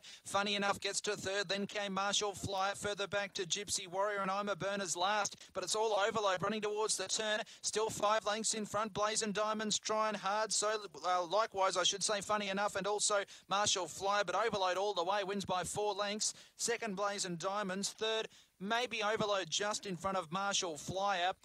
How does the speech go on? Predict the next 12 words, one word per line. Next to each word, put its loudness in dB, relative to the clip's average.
Uh, -2
then -2
came -4
Funny -2
Enough -4
and -6
Gypsy -2
Warrior 0
was -2
towards -6
the -4
rear. -4